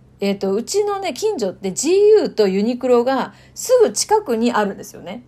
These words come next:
そう。あの、よく行くコーヒー屋さんの、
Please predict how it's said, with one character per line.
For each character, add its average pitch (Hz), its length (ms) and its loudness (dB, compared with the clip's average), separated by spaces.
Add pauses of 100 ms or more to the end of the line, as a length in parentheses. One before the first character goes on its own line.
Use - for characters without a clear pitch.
(320)
そ - 300 -10 (160)
う。 - 40 -20 (160)
あ 180 100 -10
の、 180 160 -8
よ 311 160 2
く 269 140 -2
行 208 120 -4
く 226 360 -2 (200)
コ 302 220 4
ー 302 40 0
ヒ 294 280 -4
ー - 160 -8 (180)
屋 233 160 0
さ 262 200 -2
ん 247 100 0
の、 277 300 -2